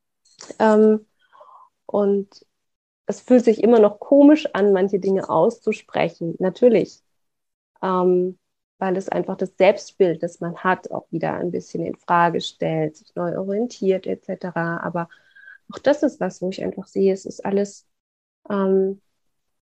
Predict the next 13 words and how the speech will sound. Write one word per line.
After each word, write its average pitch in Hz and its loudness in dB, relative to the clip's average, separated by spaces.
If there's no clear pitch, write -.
in 202 0
der - -2
Astrologie 190 -4
sagen 180 -4
wir, 185 -2
das - -12
sind 175 -6
Dashas, - -4
also 185 -6
es - -18
sind 180 -2
diese 175 -6
Lebenszyklen. 190 -2